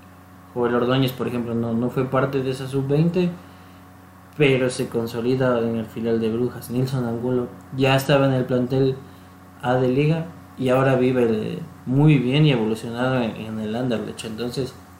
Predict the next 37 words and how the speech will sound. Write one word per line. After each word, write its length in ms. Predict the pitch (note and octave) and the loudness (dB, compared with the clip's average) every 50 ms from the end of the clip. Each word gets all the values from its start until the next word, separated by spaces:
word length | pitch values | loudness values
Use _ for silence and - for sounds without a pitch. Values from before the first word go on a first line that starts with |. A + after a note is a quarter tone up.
| - - - - - - - - - - - - - | -20 -20 -20 -20 -20 -20 -20 -20 -20 -20 -20 -16 -12
no 140 | D3+ C#3 C3+ | -10 -8 -6
son 220 | C3 - C#3+ C#3 B2+ | -2 0 0 0 0
detallitos 760 | B2+ A#2+ G#2+ G#2+ A2 G#2+ A2 A#2+ B2 C3+ D3+ C#3+ C3+ - - - - - - - - - - - - | 0 -2 -4 -6 -8 -8 -6 -8 -6 -4 -4 -4 -4 -4 -10 -16 -20 -20 -20 -20 -20 -20 -20 -20 -12
menores 420 | - B2 B2 B2 C3+ C#3+ D#3 D#3 D3+ | -8 -4 -2 2 4 4 4 4 2
que, 220 | - D3 C3 - | 0 -4 -4 -4
que 120 | - - C3+ | -2 0 0
le 120 | C3 B2+ | 2 2
suman 360 | B2+ - E3 D#3+ E3 D#3 D3+ | 2 2 2 4 6 6 6
esa 180 | D3+ C#3 C#3+ D3+ | 4 4 2 -2
experiencia. 540 | D3 - - B2 A#2 B2 C3+ C#3 B2 A#2+ A#2+ | -4 -4 -4 -4 -2 0 0 0 0 -2 -2
Yo 120 | B2 B2 | -2 0
veía 200 | B2+ C3 B2+ B2 | 0 2 2 0
justo 480 | B2+ - B2+ B2+ - C3 A#2 A#2 - - - - - - - - - - - - | 0 -2 -6 -4 -2 -2 -2 -2 -2 -6 -12 -20 -20 -20 -20 -20 -20 -18 -14 -12
hacia 260 | A#2+ - - C#3+ C3 | -8 -4 -2 0 2
la 180 | C3+ C3+ C3 | 2 2 2
comparativa, 840 | C3 C3 A#2+ A2+ B2 A#2 A2+ A2 - - C#3+ D#3 F3 E3+ D3 B2+ - - - - - - - - - | 0 -2 -4 -2 -2 -2 -4 -2 0 2 4 4 6 4 2 2 -2 -12 -18 -20 -20 -20 -20 -16 -12
eh, 440 | A#2 A#2 A2+ A2+ A2+ A2 G#2 - - - - - - - - - - - - - - | -10 -6 -4 -4 -4 -4 -6 -8 -10 -14 -18 -20 -20 -20 -20 -20 -20 -20 -20 -20 -16
decía, 320 | - - - - B2+ A#2+ A2+ | -14 -12 -10 -8 -6 -6 -4
bueno, 280 | A2 B2 B2 A#2 A2 - - - - | -2 -2 -2 -2 -4 -6 -10 -14 -14
quizás, 360 | - A2+ - - C3 B2+ B2+ | -14 -10 -6 -2 -2 -2 -2
por 180 | - - B2+ A#2 | 0 -2 -2 -2
ejemplo, 280 | A2+ B2 B2+ B2+ B2+ | -2 -2 -2 -2 0
en 80 | B2+ A#2+ | 0 -2
Estados 340 | A#2 A2+ - C3 B2 A#2+ B2 | -2 -2 -2 0 0 0 -2
Unidos 340 | A#2+ A#2 B2 B2+ C3 B2 A#2+ | -2 -2 0 0 0 0 0
el, 260 | A2+ A2 - - - - - | 0 -2 -2 -4 -6 -8 -4
el 180 | - A#2 B2 B2 | -2 0 0 2
nombre 300 | C3+ C#3 D3 D3+ D3+ C#3 | 4 4 4 4 4 2
que 80 | C3 | 0
a 40 | A#2+ | -2
mí 160 | B2 B2 C3 C3 | -2 -2 -2 -2
más 300 | C3 C3+ C3+ C#3 C3+ C#3 | 0 2 2 2 2 2
me 140 | C#3 C#3 B2+ | 0 0 0
llama 240 | C3 C3 C3+ C3 | 0 0 0 0
la 60 | C3 B2+ | 0 -2
atención 460 | B2 - A#2 A2 - D3+ D3+ D3 C3+ | -2 -4 -8 -4 0 2 2 2 2
es, 320 | A#2 A2 G#2 - - - | 2 0 -2 -4 -6 -12